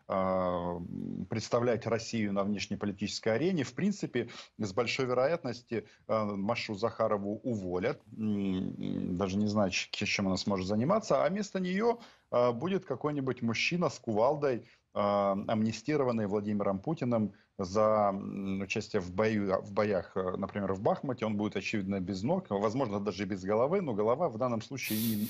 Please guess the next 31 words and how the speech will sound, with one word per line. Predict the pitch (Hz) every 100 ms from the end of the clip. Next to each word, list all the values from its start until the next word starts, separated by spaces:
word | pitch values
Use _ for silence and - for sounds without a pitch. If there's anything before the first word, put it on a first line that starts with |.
| 143
и |
не | 139
понадобится. | 131 117 92 82 85 85 - 92 - - -
Но | 123
я | 127 151 185
вижу | 156 170 160
это | 156 139
как-то | 143 - 110
так, | - 80 -
если | 95 - 101
честно. | - 156 - 113 - - -
Просто, | 120 - 139 123 117
м, | 120 120 117 117 104
пока, | - 117 - 220 226 131 _ 113
м, | 107 104 95 92 90 - - - -
так | 120 117
складываются | - - 123 110 107 104 113
обстоятельства, | 104 - 180 214 160 - 117
что, | 110 - 113 107 104 110 107
м, | 107 - - - 107
Пригожину | 117 127 214 190 147 120
вот | 101 98
в | 110
рамках | 110 95 92 - _ -
той | 107
системы | 104 - 110 107
власти, | 107 98 -
которая | - 92 101 101
есть | 101 92 -
в | 104
России, | 135 - 214 196